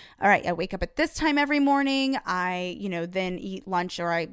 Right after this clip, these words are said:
take a break at this time in the afternoon, and then this is when we have dinner, and then this is when I go to bed. Those things, I've, I've heard them called, like, anchor times. Like, they anchor your days so that you can count on those things and you can kinda get your body clock pretty consistent,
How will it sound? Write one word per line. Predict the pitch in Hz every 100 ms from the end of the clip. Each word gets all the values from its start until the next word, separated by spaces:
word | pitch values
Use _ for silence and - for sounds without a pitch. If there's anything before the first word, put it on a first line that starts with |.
| -
take | 190
a | 180
break | 175 -
at | - -
this | 285
time | - 285 262
in |
the | 254
afternoon, | 240 233 240 226
and | 214 190
then | 170
this | 190 226
is | 214
when | 220
we | 214
have | 196
dinner, | 196 190
and | 190
then | 180
this | 175
is | 180
when | 165
I |
go | 160
to | 165
bed. | - - - - - - -
Those | 208 277 330
things, | 370 339 285 -
I've, | 220 262
I've | 240 208
heard | 262 277
them | 269
called, | - 202 190
like, | - -
anchor | - 185 277 294
times. | - 359 359
Like, | 247 240
they | 220 -
anchor | 220 277 349
your | 330 262
days | 214 180 185 160 143 - - -
so | - 240
that | 233
you | 240
can | 254 254
count | - 277 311
on | 262
those | 226
things | 233 214
and | 220
you |
can | 214 214
kinda | 262 311
get | 277
your | 214
body | 202 139 151 208
clock | - 269 269 - -
pretty | 262 208
consistent, | - 202 - 175 - 302 330